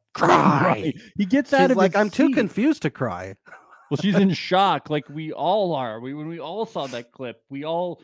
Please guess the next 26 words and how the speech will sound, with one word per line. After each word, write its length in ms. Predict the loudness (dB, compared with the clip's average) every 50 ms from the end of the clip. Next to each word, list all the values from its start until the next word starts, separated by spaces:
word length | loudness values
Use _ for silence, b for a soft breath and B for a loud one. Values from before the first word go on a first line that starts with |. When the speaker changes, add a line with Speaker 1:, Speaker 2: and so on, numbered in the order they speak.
| _ _ -10
Speaker 2:
we 160 | -6 -4 -2
all 160 | 0 0 0
wanted 380 | 0 2 2 2 0 -2 -6 -10
to 100 | -14 -16
cry, 300 | _ -10 -6 -4 -2 0
but 140 | 0 0
we 140 | 0 -2 -4
couldn't. 560 | -2 4 6 6 6 6 6 4 2 -2 -6
I 840 | -12 _ _ _ _ _ _ _ _ _ _ _ _ _ _ 0 4 6
Speaker 1:
Yeah, 80 | 8
we 60 | 8
Speaker 2:
wanted 180 | 8 6 4 4
Speaker 1:
were 60 | 2
Speaker 2:
to 80 | 2 0
Speaker 1:
just 120 | 0 2 4
Speaker 2:
cry. 160 | 6 6 6
Speaker 1:
confused. 760 | 6 6 6 8 8 8 8 6 2 -6 -14 -18 -20 -20 -20 _ _ _ _ _ _ _ _ _ _ _ _ _ _ _ -6
Speaker 2:
I 100 | -2 -2
was 220 | 0 -2 -2 -2
like, 160 | -2 -2 -2
"What 180 | 0 0 0 0
is 140 | -2 -2 -4 -4 -2
wrong 300 | -2 0 0 -2 -2 -2
with 160 | -4 -4 -4
this 240 | -4 -4 -4 -4 -6
man? 540 | -6 -4 -4 -4 -6 -6 -6 -6 -6 -8